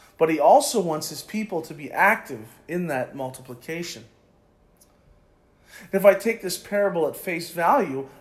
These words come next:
I would have to argue that it seems that it's about volume, casting seeds every which way. It's not very strategic.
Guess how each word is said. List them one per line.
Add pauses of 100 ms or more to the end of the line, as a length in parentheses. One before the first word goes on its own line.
(200)
I
would
have
to
argue
that
it
seems (800)
that
it's
about
volume, (1300)
casting
seeds
every
which
way. (1300)
It's
not
very
strategic.